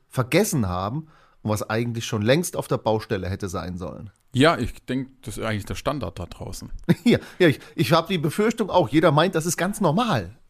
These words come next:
Speaker 2: Ja, aber es ist eigentlich ein ganz einfaches Problem.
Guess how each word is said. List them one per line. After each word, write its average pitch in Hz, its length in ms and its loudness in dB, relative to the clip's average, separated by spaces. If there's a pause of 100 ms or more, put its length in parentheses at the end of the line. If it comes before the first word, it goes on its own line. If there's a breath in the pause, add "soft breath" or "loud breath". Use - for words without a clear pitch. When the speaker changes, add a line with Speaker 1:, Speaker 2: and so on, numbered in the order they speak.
(140)
Speaker 2:
Ja, 185 280 4 (540)
aber 139 320 4 (220)
es 135 140 -2
ist 156 120 -2
eigentlich 156 200 2
ein 147 60 -6
ganz 185 180 2
einfaches 180 400 0
Problem. 170 500 0